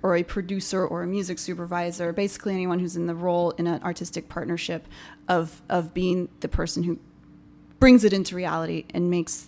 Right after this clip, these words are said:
makes the things move, uh, is to not tear down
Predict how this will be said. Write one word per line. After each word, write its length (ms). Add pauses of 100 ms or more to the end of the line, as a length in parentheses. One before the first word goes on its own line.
(120)
makes 260
the 120
things 340
move, 420 (580)
uh, 340
is 220
to 160
not 520 (1160)
tear 340
down 480